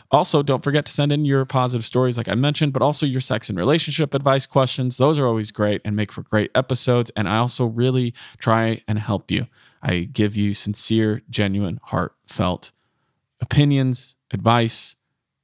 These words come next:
feedback, input, whatever you need.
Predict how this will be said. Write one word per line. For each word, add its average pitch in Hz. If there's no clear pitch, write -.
feedback, 110
input, 110
whatever 113
you 107
need. 95